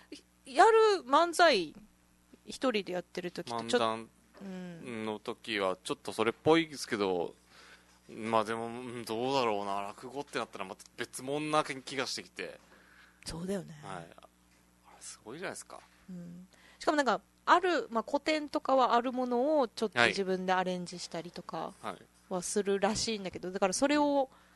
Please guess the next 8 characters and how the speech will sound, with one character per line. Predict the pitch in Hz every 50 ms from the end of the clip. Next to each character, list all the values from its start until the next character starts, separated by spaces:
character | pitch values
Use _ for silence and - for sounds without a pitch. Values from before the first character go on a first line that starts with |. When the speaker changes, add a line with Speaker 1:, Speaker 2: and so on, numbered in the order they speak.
| _ - - - - - - - _ _ -
Speaker 1:
考 | - - 262 294 302 311 302 311 320
え | 311 302 -
て、 | - - 277 277 269 254 226 190 175 180 _ _ _ _ -
世 | 208 214 226 240 240
に | 226 220 202
出 | 175 190 208 214
し | - - - -
て、 | _ - 220 214 208 190 170 175